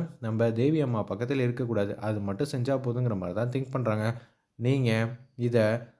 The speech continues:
எங்கேருந்து எடுத்தீங்களோ திருப்பி யாருக்கும் சந்தேகப்படாத அளவுக்கு அங்கேயே வந்து வச்சிருங்க" அப்படின்னு சொல்லிடுறாங்க. ஒரு பக்கம்,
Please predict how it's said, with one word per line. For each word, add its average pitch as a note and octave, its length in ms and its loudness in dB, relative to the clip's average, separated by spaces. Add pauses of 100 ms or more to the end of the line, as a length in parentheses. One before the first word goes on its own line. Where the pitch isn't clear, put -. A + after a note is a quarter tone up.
(460)
எங்கேருந்து E3 420 4
எடுத்தீங்களோ A#2+ 420 2 (180)
திருப்பி D3+ 360 -4 (100)
யாருக்கும் A#2+ 520 -2
சந்தேகப்படாத B2+ 640 0
அளவுக்கு G#2 360 -2 (120)
அங்கேயே C3 400 2
வந்து G#2+ 260 0 (400)
வச்சிருங்க" F3 460 0 (100)
அப்படின்னு E3 360 -4
சொல்லிடுறாங்க. C#3 440 2 (1300)
ஒரு D#3 180 6
பக்கம், C3 360 2